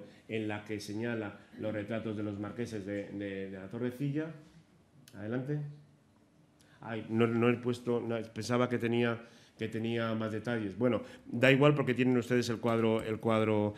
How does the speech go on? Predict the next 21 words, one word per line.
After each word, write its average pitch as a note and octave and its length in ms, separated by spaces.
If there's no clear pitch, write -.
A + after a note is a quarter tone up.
ahí A2+ 200
al A2 80
lado. G#2+ 260
Fíjense D3 440
sobre C3 300
todo, C#3 420
en A2+ 120
lo, A#2 100
vamos D3 300
atrás B2 260
hacia A2 160
el G2 60
retrato, F2+ 320
por F2+ 100
favor, G2+ 320
para G2 180
poderlo G#2 320
ver G#2 140
un G#2 80
poco, G2+ 260
porque, F#2+ 340